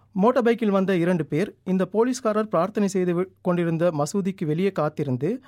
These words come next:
அவர் பிரார்த்தனை செய்துவிட்டு வெளியே வந்ததும் அவரை சுட்டுக் கொன்றனர். போலியோ தடுப்பு மருந்து தரும் பணிகளில் ஈடுபடுவோரை இஸ்லாமிய தீவிரவாதிகள் தொடர்ந்தும் தாக்கி வருகின்றனர். இந்த தடுப்பு மருந்து தரும் இயக்கம் முஸ்லிம்களை மலடாக்கும் ஒரு சதி அல்லது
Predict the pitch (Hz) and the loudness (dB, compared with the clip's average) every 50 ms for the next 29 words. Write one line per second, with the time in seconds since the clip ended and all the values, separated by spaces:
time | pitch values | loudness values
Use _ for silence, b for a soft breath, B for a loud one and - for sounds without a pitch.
0 | B B B B B B - 202 220 226 214 214 - 226 240 269 - 285 262 247 | B B B B B B 0 2 2 2 0 0 0 0 0 0 0 0 0 2
1 | - 233 220 208 202 202 202 233 247 214 156 160 180 214 226 214 175 170 156 147 | 2 2 2 2 2 0 0 0 -2 0 0 0 0 2 2 2 2 0 0 0
2 | 147 139 190 247 - - 160 160 165 160 156 - 208 - - 233 220 - 156 139 | 0 0 -2 -4 -2 -2 -2 -2 0 -2 -4 -4 -6 -6 -6 -6 -4 -2 -2 -2
3 | 139 135 127 131 127 - - _ b b b b b b b b b b b _ | -2 -2 -2 -2 -4 -4 -8 _ b b b b b b b b b b b _
4 | 240 247 277 285 285 269 262 220 202 208 208 214 196 185 180 180 180 175 180 180 | 2 2 2 2 0 0 0 0 0 0 2 2 2 2 2 2 0 0 0 2
5 | 170 170 180 190 - - - 165 160 165 160 160 160 160 160 151 151 156 151 143 | 2 2 0 -2 -4 -4 -2 -2 0 0 0 0 0 -2 -2 -2 -2 -2 -2 -2
6 | 135 135 131 127 127 156 208 - - _ - 185 175 - - 247 247 247 247 233 | -2 0 0 0 -2 -2 -4 -6 -8 _ -6 -6 -4 -2 -2 0 2 2 2 0
7 | 226 - 185 185 175 165 160 156 151 160 185 208 208 - 170 156 185 208 202 220 | 0 -2 -2 0 0 2 2 0 0 0 -2 -4 -2 -2 -2 0 0 0 0 -2
8 | 208 - 151 151 156 - 175 151 139 135 131 131 127 131 120 123 113 - _ b | -2 -2 -2 -4 -4 -2 -2 -2 -2 -2 -2 -2 -4 -4 -4 -4 -6 -6 _ b
9 | b b b b b b b b b b 202 202 208 202 - 208 220 262 254 269 | b b b b b b b b b b 0 2 2 2 2 2 0 2 0 0
10 | 233 226 214 208 190 202 180 190 185 180 190 202 - - 156 156 151 - - 147 | 2 2 2 2 0 0 0 0 2 2 0 -2 -2 -2 -2 -2 -2 -2 -2 -2
11 | 214 254 - b b b b b b - 180 208 214 - 262 262 262 240 226 220 | -2 -2 -6 b b b b b b -2 -2 -2 0 0 2 2 2 4 4 2
12 | 240 240 180 151 156 190 208 220 214 214 214 240 226 180 151 151 147 - - 180 | 2 0 0 0 0 2 2 2 0 0 0 -2 0 0 0 0 -2 -2 0 0
13 | 175 165 160 180 240 254 - _ - 151 160 147 135 135 175 247 294 | 0 0 0 -2 -4 -6 -8 _ -4 -2 0 0 0 0 -2 -4 -4